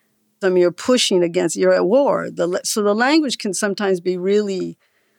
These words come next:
fuerte. But the biracial part that I was seeing, this movement beginning, where people were saying they were biracial, right?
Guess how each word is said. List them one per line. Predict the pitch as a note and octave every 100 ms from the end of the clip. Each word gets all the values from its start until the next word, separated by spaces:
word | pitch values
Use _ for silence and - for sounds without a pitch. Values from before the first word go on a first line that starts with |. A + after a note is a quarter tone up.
| _ _ _
fuerte. | - - F#3+ F3 - D#3+ -
But | A3+ G#3
the | A3+
biracial | G#3 B3+ C4 C#4 D#4 - C4
part | - G3+ F#3+
that | F#3+ G3+
I | G3+
was | G#3 G3+
seeing, | - B3 A#3+ A#3 A3+ G#3+ F#3+ _ _ _ _ _ _ _
this | F#3+ G3+
movement | G#3 A3+ C4 C4
beginning, | G#3 F3+ F3+ F3
where | E3 F3 F3+
people | F3+ G3 G#3
were |
saying | F#3+ - F#3
they | F3+
were | F3 E3+
biracial, | E3 D#3+ E3 G3+ A#3 - D#3 D#3 D#3+ _ _
right? | - E3 E3+